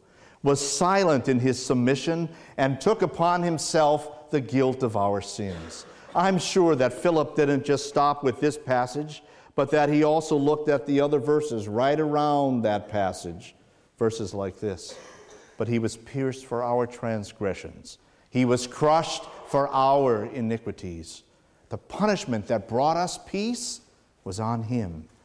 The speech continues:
and by his wounds we are healed. We all, like sheep, have gone astray. Each of us has turned to his own way, but the Lord has laid on him the iniquity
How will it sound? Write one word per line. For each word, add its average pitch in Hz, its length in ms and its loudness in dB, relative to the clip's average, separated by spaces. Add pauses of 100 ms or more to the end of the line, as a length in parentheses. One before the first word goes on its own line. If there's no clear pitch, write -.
(320)
and 98 160 -10
by 98 240 2
his 135 380 -4
wounds 104 680 -6 (280)
we 110 180 0
are 101 160 0
healed. 95 500 -8 (1080)
We 110 200 2
all, 107 260 4
like 92 280 -4
sheep, 101 400 -8
have 92 160 -6
gone 104 280 0
astray. 107 460 -4
Each 185 320 0
of 151 80 2
us 156 160 2
has 135 120 -2
turned 165 280 2
to 143 80 2
his 139 220 2
own 156 260 4
way, 147 560 2 (440)
but - 100 -20
the 98 80 -8
Lord 120 360 0
has 104 200 -4
laid 110 240 0
on 104 180 -4
him 139 540 -2 (580)
the 98 140 -8
iniquity 98 720 -8